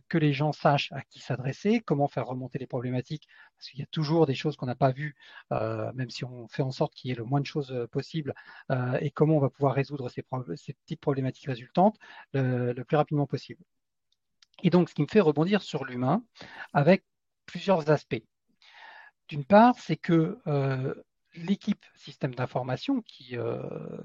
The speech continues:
qui va être en place donc, euh, euh, à l'issue de ces travaux, euh, ce soit clair sur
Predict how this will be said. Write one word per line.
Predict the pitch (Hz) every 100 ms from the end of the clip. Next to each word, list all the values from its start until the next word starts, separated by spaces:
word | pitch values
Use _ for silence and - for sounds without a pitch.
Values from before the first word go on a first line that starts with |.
| 156
qui | _ - - 131 - 139 -
va | - 135
être | - -
en |
place | 143 160 151 -
donc, | 123 -
euh, | 127 120 - - -
euh, | 127 123 127 127 143 -
à | 143
l'issue | 131 -
de | 156
ces | 139
travaux, | - - 131 190 269 - - - _
euh, | 143 135 156
ce | - 151
soit | - 135
clair | - 233 254
sur | - - 156 143